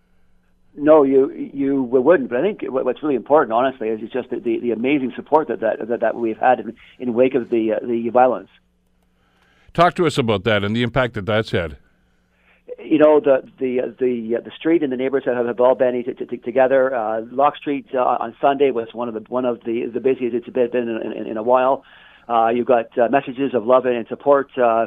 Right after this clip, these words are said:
Speaker 1: from, from all o-, o-, over, over, uh, Hamilton. Um, Andrea Horvath has, uh, even su-, su-, suggested a day of,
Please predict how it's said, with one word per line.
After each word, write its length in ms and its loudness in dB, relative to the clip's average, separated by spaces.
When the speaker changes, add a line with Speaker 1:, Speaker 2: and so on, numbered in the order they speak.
Speaker 1:
from, 240 -4
from 160 0
all 200 2
o-, 320 2
o-, 100 0
over, 240 -2
over, 480 -2
uh, 40 -8
Hamilton. 580 0
Um, 480 0
Andrea 280 4
Horvath 420 4
has, 160 0
uh, 240 4
even 320 -4
su-, 140 -6
su-, 560 -8
suggested 480 0
a 60 -2
day 360 2
of, 160 0